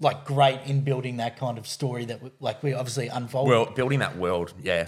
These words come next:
Speaker 1: Yeah.
Speaker 2: That world building in terms of where they are, yeah.
Speaker 1: Yeah, it had some underlying, definitely horror aspects to it, that's for sure.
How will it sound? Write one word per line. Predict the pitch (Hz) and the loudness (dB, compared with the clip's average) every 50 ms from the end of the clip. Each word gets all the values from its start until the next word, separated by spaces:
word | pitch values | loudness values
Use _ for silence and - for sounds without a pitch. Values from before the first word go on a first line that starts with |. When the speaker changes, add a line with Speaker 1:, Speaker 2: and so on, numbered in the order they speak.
| - - | -4 -6
Speaker 1:
Yeah. | - 135 131 113 113 104 | -4 0 4 4 4 4
Speaker 2:
That | - | 4
world | 104 101 101 104 87 | 4 4 4 2 2
building | 90 92 87 87 87 87 87 | 0 0 0 0 0 -2 -2
in | 87 | -4
terms | 87 - 92 87 87 | -2 -2 -4 -4 -4
of | 90 82 | -4 -2
where | 85 92 90 85 | 0 0 0 0
they | 76 78 82 | 0 0 0
are, | 85 87 87 85 80 85 | 0 2 2 0 0 -2
yeah. | 85 85 80 82 - - _ _ _ _ - - | -4 -6 -6 -6 -8 -12 _ _ _ _ -16 -10
Speaker 1:
Yeah, | 151 131 131 117 110 107 147 | -8 -6 -4 -4 -4 -2 0
it | 156 | 0
had | 147 151 190 190 185 165 151 - - - _ _ _ _ _ - | 2 2 2 2 2 0 -4 -8 -14 -20 _ _ _ _ _ -8
some | - - 160 151 147 143 143 139 135 135 131 131 - - - _ _ _ _ _ _ | -4 -2 0 0 2 2 2 0 0 0 -2 -6 -8 -10 -16 _ _ _ _ _ _
underlying, | 143 139 135 131 127 123 120 120 117 117 113 | 2 2 4 4 4 4 4 4 2 2 0
definitely | 113 120 117 - 123 110 104 | -2 -4 -4 -4 -4 -6 -6
horror | - - - 120 110 107 107 - | -4 -2 -2 -2 -2 -2 -4 -4
aspects | 117 113 107 - - 131 123 123 - - | -6 -6 -6 -6 -8 -8 -8 -8 -8 -8
to | - 131 147 | -4 -4 -2
it, | 175 170 175 | -4 -4 -6
that's | - 135 - | -10 -14 -12
for | - 120 107 | -12 -12 -10
sure. | - - 117 139 185 - - | -6 -4 -2 -2 -2 -4 -8